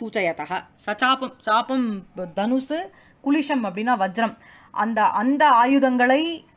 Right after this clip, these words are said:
அ, வச்சுட்டு இருக்கிற அவனுடைய கைகள், அந்த ரெண்டு கைகளும்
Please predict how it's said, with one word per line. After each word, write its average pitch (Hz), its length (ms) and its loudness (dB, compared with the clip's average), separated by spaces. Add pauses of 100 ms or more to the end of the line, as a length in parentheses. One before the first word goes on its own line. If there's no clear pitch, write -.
(140)
அ, 214 460 0 (320)
வச்சுட்டு 214 220 -2
இருக்கிற 247 360 0
அவனுடைய 202 520 0
கைகள், 196 460 -2
அந்த 175 260 -6
ரெண்டு 185 300 -4
கைகளும் 196 600 -4